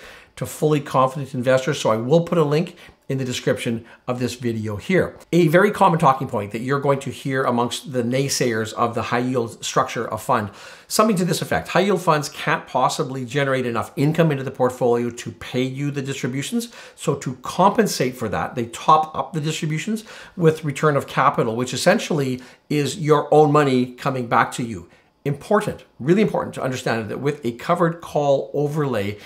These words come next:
there's a different type of roc. And this is where we get into the bad roc versus, uh, good roc. It's more of a taxation issue, uh, rather than returning your own money to. And again, I'm going to let Pat Somerville explain his take on this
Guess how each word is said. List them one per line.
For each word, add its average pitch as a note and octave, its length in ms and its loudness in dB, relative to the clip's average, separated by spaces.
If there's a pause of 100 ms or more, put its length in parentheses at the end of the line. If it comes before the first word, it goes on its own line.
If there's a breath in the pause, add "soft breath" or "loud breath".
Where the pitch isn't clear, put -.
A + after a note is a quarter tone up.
(160 loud breath)
there's - 240 -6
a B2+ 100 -4
different D3 540 -2
type B2+ 220 -2
of A2+ 120 -4
roc. F2+ 260 0
And B2+ 120 -4
this C#3+ 100 -8
is F#3+ 60 -6
where E3+ 140 4
we D3 100 0
get C3+ 160 -2
into C3 240 -6
the A#2 80 -4
bad C#3+ 260 4
roc C3+ 320 2
versus, B2 460 -4 (260 loud breath)
uh, A#2+ 120 -2
good D3 260 2
roc. A2 320 2
It's B2+ 160 -6
more D#3 240 4
of D3+ 120 0
a C3 60 2
taxation C#3+ 800 -4
issue, C#3+ 480 -4 (320 loud breath)
uh, A#2 100 -4
rather D#3 340 6
than C3+ 440 -4
returning C3+ 340 -2
your B2 140 -2
own B2+ 160 0
money A#2+ 180 0
to. A2+ 240 -6
And A#2+ 80 -4
again, C#3+ 320 2 (300 loud breath)
I'm D3+ 120 2
going E3+ 240 6
to D#3+ 200 -2
let C#3+ 260 0
Pat - 320 -2
Somerville C3 540 0
explain C3 480 -4
his G3+ 200 2
take G#2+ 320 -6 (280 soft breath)
on B2+ 160 4
this - 260 -6